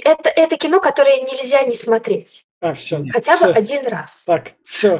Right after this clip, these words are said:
Speaker 1: Поэтому, как бы
Speaker 2: Да. Лер, давай, чё ты решила вот после всех наших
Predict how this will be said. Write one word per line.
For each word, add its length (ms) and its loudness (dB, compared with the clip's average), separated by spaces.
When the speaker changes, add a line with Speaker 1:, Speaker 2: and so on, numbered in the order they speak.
Speaker 1:
Поэтому, 520 2
как 180 -4
бы 400 -8
Speaker 2:
Да. 180 -16
Лер, 440 2
давай, 320 2
чё 180 0
ты 140 0
решила 400 0
вот 220 -2
после 280 -2
всех 300 -2
наших 440 -8